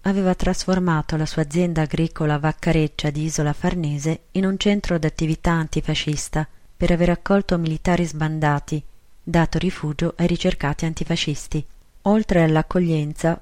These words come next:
partecipò ad attività di sabotaggio dei gruppi partigiani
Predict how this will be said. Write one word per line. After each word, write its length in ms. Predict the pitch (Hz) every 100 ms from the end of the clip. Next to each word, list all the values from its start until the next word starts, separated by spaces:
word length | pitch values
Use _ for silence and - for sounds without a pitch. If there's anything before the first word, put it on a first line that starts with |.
| -
partecipò 540 | 185 180 185 190 -
ad 140 | 202 170
attività 440 | - 160 165 180
di 120 | 170
sabotaggio 680 | 160 160 165 160 175 175 160
dei 120 | 151
gruppi 400 | 147 160 170 -
partigiani 760 | - 151 151 165 160 143 147